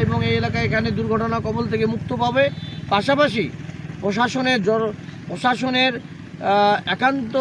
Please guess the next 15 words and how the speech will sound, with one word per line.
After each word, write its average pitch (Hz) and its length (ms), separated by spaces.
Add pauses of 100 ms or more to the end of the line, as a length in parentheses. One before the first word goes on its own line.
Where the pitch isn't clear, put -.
(280)
বা 220 120
দৃষ্টি 220 320
কাপড় 247 280
করতে 240 240
হবে 240 180
এই 233 60
কারণে, 254 380
যারা 233 400 (340)
যে 214 220
এখানে 226 280
চুরি 233 340
ডাকাতি 233 340
চিন্তায় 240 400
সংগঠিত 233 480
হয় 254 360